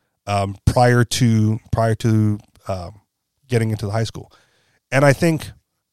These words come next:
I think part of the reason that they did that was, um,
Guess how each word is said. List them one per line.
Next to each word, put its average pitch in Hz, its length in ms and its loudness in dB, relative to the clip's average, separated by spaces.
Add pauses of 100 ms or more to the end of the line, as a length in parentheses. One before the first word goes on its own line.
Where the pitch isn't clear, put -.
(160)
I 131 140 2
think 151 320 -2
part 196 300 4
of 165 80 4
the 131 80 2
reason 120 600 -2
that 120 200 0
they 113 100 -2
did 123 260 -4
that 95 280 -8 (580)
was, 110 800 0 (180)
um, 95 360 -6